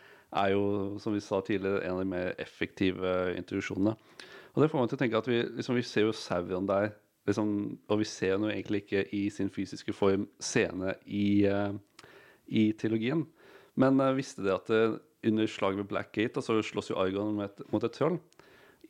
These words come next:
Tidlig i prosessen så skulle det være Sauron. Og de var, «Å, dette fungerer jo ikke, dette er jo ikke Ar-, Aragorn sin film, og sjelen i dette er helt feil.» Så de bare C G I-et,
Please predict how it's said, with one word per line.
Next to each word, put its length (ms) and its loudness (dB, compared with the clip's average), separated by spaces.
Tidlig 260 2
i 60 -4
prosessen 340 -2
så 140 -6
skulle 280 0
det 200 4
være 720 4
Sauron. 380 0
Og 800 4
de 380 2
var, 320 2
«Å, 160 4
dette 180 0
fungerer 380 4
jo 60 2
ikke, 100 2
dette 160 0
er 80 4
jo 60 -4
ikke 340 4
Ar-, 140 0
Aragorn 260 2
sin 140 -2
film, 400 2
og 140 -2
sjelen 640 0
i 80 2
dette 240 -2
er 160 0
helt 160 -6
feil.» 240 0
Så 100 -4
de 60 0
bare 160 2
C 160 -2
G 160 -4
I-et, 460 0